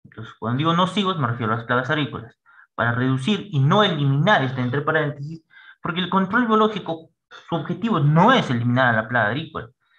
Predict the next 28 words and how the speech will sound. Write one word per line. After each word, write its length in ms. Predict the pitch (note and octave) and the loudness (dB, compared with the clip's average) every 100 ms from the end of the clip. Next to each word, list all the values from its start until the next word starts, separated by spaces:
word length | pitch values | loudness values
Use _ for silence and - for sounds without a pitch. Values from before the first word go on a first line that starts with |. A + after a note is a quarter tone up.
| _ _ _ | _ _ _
es 160 | - F#3 | -6 0
mantenerlo 840 | E3 C#3 A#2+ C3 C#3+ F#3+ G3+ F3 | 2 2 2 2 2 2 0 0
en 160 | D3 B2+ | 0 0
niveles 480 | B2+ D#3+ C#3+ A#2 A2+ | 0 -2 -2 -4 2
bajos, 520 | F#3 - - _ - | 2 2 -10 _ -12
¿no? 320 | A#2+ D3+ A3 _ _ - - - _ | -8 -8 -10 _ _ -20 -20 -20 _
No, 280 | - - - | -14 -14 -12
es, 160 | A#2 C3 B2 - - _ | -14 -12 -14 -14 -20 _
pues, 160 | - C3+ C3+ | -4 -4 -4
es 160 | C#3+ | -4
imposible 560 | D#3 B2+ B2+ F3 F3+ C3+ | -4 -4 -6 -4 -2 -2
decir 240 | C3 D#3+ | -2 -4
que 100 | C3 | -4
se 140 | B2 A#2+ | -4 0
va 240 | C#3 E3 | 4 4
a 40 | C#3+ | 2
eliminar 320 | C3 C3 C3+ | 0 2 2
una 200 | B2+ B2+ | 0 0
plaga 200 | C3+ C3+ | 0 0
agrícola, 180 | C3 C3+ | -2 -2
ni 100 | C#3 | -2
siquiera 300 | - G#3 F#3+ | -2 0 0
los 100 | - | -2
plaguicidas 380 | C3+ D3 E3 | -6 -4 -8
químicos 380 | E3 F3 D#3 D3 | -4 -4 -2 -4
de 60 | D#3 | -4
uso 140 | D3 | -4
agrícola, 520 | D3 D3 D3 C#3 C#3 | -6 -6 -6 -4 -6